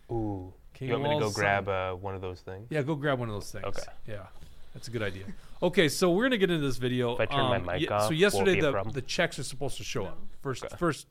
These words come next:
Speaker 2: bunch of people. Um, apparently Ken got his check yesterday or probably today. And, uh, Democrats don't wanna miss this opportunity to let everyone know how great they are and why they got these checks. Really,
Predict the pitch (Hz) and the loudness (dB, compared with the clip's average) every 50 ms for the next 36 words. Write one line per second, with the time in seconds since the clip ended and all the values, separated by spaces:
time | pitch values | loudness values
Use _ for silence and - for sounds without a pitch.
0 | - - - - - 131 127 120 113 104 - 120 113 101 104 113 110 107 - - | -20 -20 -10 -4 -2 -2 -2 -4 -6 -10 -8 -8 -8 -8 -6 -6 -6 -6 -8 -12
1 | _ - - - - 117 - 117 107 107 107 107 104 104 101 92 139 131 120 110 | _ -20 -20 -20 -20 -18 -10 -6 -4 -4 -4 -4 -4 -6 -4 -2 0 0 0 0
2 | 113 - - - 135 120 113 113 113 104 98 113 110 - - - 101 95 - 104 | -2 -4 -2 -2 -2 0 0 0 0 0 0 -2 -4 -6 -6 -8 -8 -8 -8 -12
3 | 98 - - 107 95 95 98 98 92 87 - - 101 101 92 95 104 98 101 92 | -12 -12 -12 -10 -8 -8 -6 -8 -8 -8 -10 -10 -10 -8 -8 -10 -10 -8 -8 -6
4 | 101 95 95 - _ _ - _ _ _ - - - _ _ _ - 123 131 135 | -6 -6 -8 -10 _ _ -20 _ _ _ -20 -20 -20 _ _ _ -4 0 2 4
5 | 139 139 139 135 131 135 127 127 123 120 117 113 113 113 - _ - - - 131 | 4 4 4 4 4 4 6 6 6 6 4 2 0 -2 -8 _ -20 -20 -12 -6
6 | 127 135 120 123 117 - 123 110 110 - - - 110 104 107 104 107 107 107 101 | -2 -2 0 0 -2 -2 -2 -2 -2 -4 -6 -6 -6 -6 -6 -6 -6 -6 -8 -8
7 | - - 104 - 117 107 - - - 214 240 247 175 120 107 104 107 107 107 107 | -10 -10 -8 -8 -8 -8 -8 -8 -6 -6 -4 -4 -4 -6 -4 -4 -4 -4 -4 -4
8 | 107 110 110 113 123 165 196 202 156 117 110 104 101 101 104 104 120 165 156 - | -4 -6 -6 -4 -4 -2 -2 0 0 -2 -2 -4 -6 -6 -4 -2 -2 -2 -2 0
9 | 165 170 190 214 208 156 113 101 107 107 113 113 113 110 117 113 107 - 120 117 | 0 2 2 4 4 4 2 0 -2 -2 -2 -2 -2 -2 -4 -6 -6 -4 -4 -4
10 | 123 - - 123 113 - - - 185 175 - - - _ - - - - - _ | -4 -4 -6 -8 -10 -8 -6 -4 -4 -4 -4 -6 -14 _ -20 -20 -20 -20 -20 _
11 | - - - - - - 143 170 247 262 214 175 160 165 170 - | -20 -20 -20 -20 -8 0 6 10 10 10 10 10 8 4 2 0